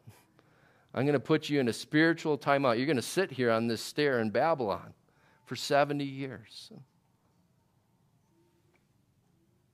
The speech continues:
Sounds kinda like a, a strange or obscure story, perhaps, to, s-, to share today, especially on what's deemed National Back to Church Sunday, right?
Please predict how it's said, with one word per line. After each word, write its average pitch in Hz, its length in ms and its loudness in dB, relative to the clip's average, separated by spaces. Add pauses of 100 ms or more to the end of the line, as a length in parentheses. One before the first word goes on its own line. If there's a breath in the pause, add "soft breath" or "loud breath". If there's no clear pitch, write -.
(420)
Sounds 165 340 2
kinda 147 260 0
like 127 240 0
a, 101 140 -4 (160)
a 98 80 -12
strange 139 840 -4
or 110 140 -6
obscure 123 540 -6
story, 110 520 -4
perhaps, 95 680 -12 (960 soft breath)
to, 113 80 -8
s-, - 300 -14 (180)
to 107 80 -6
share 120 340 0
today, 95 440 -4
especially 117 500 -4
on 101 140 0
what's 95 200 -4
deemed 107 380 -4
National 113 460 -4
Back 107 300 -6
to 104 80 -14
Church 110 360 -10
Sunday, 85 380 -12 (360)
right? 123 140 -12